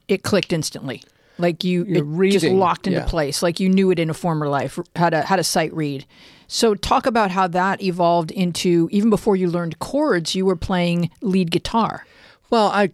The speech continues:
Speaker 2: I could play the melody of, uh, When the Saints Go Marching In, <laughs> basically. But, but for me, I, I learned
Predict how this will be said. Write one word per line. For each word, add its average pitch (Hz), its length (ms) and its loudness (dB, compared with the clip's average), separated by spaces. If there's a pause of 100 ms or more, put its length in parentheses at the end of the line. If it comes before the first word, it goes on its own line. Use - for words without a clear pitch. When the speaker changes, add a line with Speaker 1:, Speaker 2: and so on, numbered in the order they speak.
Speaker 2:
I 185 80 2
could - 160 -4
play 170 180 2
the 139 120 -4
melody 147 480 0
of, - 440 -10 (120)
uh, 131 260 -4
When 135 240 -2
the 127 80 -4
Saints 143 300 0
Go 123 140 -2
Marching 117 420 -2
In, 117 220 0 (280)
<laughs> 240 260 2
basically. - 540 -4 (480)
But, 185 320 0
but 170 360 -2
for - 220 -4
me, 196 500 0 (840)
I, 196 240 2 (100)
I 196 140 2
learned 190 640 0